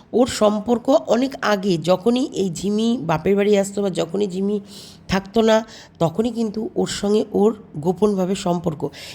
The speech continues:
এদের কাছে শারীরিক মেলামেশাটা কোনো ব্যাপার না, আর এদের কাছে যেমন ব্যাপার না, কিন্তু এটা যখন YouTube-এ এইসব নোংরামিগুলো ছড়াচ্ছে, তাতে তো প্রচুর মানুষের প্রবলেম হচ্ছে। তো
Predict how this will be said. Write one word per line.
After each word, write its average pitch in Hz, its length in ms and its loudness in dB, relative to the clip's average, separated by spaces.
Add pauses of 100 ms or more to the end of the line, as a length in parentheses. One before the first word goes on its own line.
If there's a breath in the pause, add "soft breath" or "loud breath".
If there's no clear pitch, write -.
(120)
এদের - 320 2
কাছে 226 280 -6
শারীরিক 185 520 -4 (240)
মেলামেশাটা 180 680 -8 (180)
কোনো 262 500 2 (380)
ব্যাপার 180 320 0
না, 160 220 0 (420 loud breath)
আর 180 140 0 (180)
এদের 214 380 2
কাছে 262 260 0
যেমন 247 280 2
ব্যাপার 190 300 2
না, 196 100 2
কিন্তু 196 260 -2
এটা 208 160 0
যখন 196 240 -2
YouTube-এ 196 640 2 (440 loud breath)
এইসব 202 280 2
নোংরামিগুলো 202 680 2
ছড়াচ্ছে, 185 720 -2 (400 loud breath)
তাতে 220 260 0
তো 277 160 0
প্রচুর 277 400 2
মানুষের 269 380 2
প্রবলেম 156 480 0
হচ্ছে। - 340 -10 (1500 loud breath)
তো - 80 4